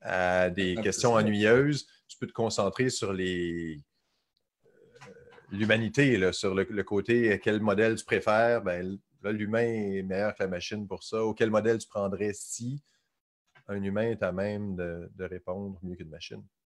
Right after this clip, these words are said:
Speaker 2: Vraiment, puis c'est ça un peu l'ironie du sort. On, on utilise ça, mais dans le fond, ça hu-, euh, c'est de la, c'est de l'intelligence artificielle, mais dans le fond, ça humanise le commerce parce que en libérant toutes les questions, de toute façon, ce qu'on appelle les questions de robots, là, tu sais, ou de perroquets, là,
Speaker 1: <laughs>
Speaker 2: ou, parce que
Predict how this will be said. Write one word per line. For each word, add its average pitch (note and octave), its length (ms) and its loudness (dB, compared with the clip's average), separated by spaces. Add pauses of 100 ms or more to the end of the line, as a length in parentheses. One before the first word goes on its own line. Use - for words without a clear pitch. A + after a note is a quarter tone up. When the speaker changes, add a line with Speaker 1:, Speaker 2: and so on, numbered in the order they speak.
Speaker 2:
Vraiment, A#2 380 0
puis D#3+ 100 -2
c'est A#2 60 -6
ça E3 160 2
un D3 60 2
peu D3+ 120 -2
l'ironie A2+ 360 2
du A2 80 -6
sort. C3 260 2
On, A2 500 -4
on G#2 240 -2
utilise A2+ 340 -4
ça, D3+ 80 -2
mais E3+ 80 0
dans A2 80 0
le G#2 60 0
fond, C3+ 80 -4
ça A#2+ 180 -4
hu-, A#2 220 -6
euh, G2+ 140 -2
c'est G#2 100 -8
de G#2 60 -4
la, G2 200 0
c'est F#2 140 -10
de G2 320 -6 (100)
l'intelligence G2+ 440 -4
artificielle, C3+ 400 -4
mais B2 100 -2
dans G2+ 100 0
le G2 60 -2
fond, C3+ 140 -6
ça - 200 -8
humanise A2+ 520 -2
le G2 80 -2
commerce A2 340 -4
parce - 240 -4
que D#3+ 280 4 (260)
en A2 80 -4
libérant D3+ 480 4
toutes D#3+ 160 -4
les B2 80 -2
questions, A2+ 320 0
de A2+ 60 -2
toute G#2 100 -8
façon, A2 320 0
ce - 20 -20
qu'on G#2 140 -2
appelle G2+ 180 0
les G2+ 140 0
questions G#2 320 -4
de G#2+ 40 2
robots, G2+ 360 2
là, F#2+ 80 0
tu E2 80 -6
sais, G#2 200 -2
ou F#2+ 120 -2
de G2 80 0
perroquets, G2+ 500 2
là, D#3 160 0 (140)
Speaker 1:
<laughs> - 320 -10
Speaker 2:
ou, A#2+ 80 -6 (260)
parce C3 140 -8
que C#3+ 80 2